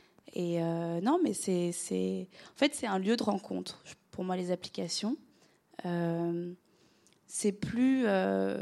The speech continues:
et puis c'est pas la même cible aussi, c'est pas la même utilisation, c'est, c'est devenu beaucoup moins tabou. On pouvait avoir un peu honte, euh, à l'époque d'être inscrit sur Mythique ou, ou les sites de rencontres, euh, sur Internet.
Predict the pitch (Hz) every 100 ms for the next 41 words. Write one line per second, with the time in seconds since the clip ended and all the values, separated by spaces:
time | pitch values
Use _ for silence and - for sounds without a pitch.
0 | - - 196 214 226 247 262 240 226 220
1 | - 226 214 185 - 190 202 247 - _
2 | - - 208 208 202 202 - 202 208 -
3 | 196 - - 190 - - - - - 226
4 | 202 214 214 240 226 - 226 233 226 214
5 | 202 214 214 180 - _ - 208 226 226
6 | 208 208 208 185 208 208 214 214 190 175
7 | 175 180 185 - - - 180 185 196 202
8 | 185 - 185 170 - 196 196 180 180 180
9 | - 202 202 - 185 180 175 - - -
10 | - 185 170 208 196 180 180 190 196 -
11 | 165 - 185 165 180 185 262 320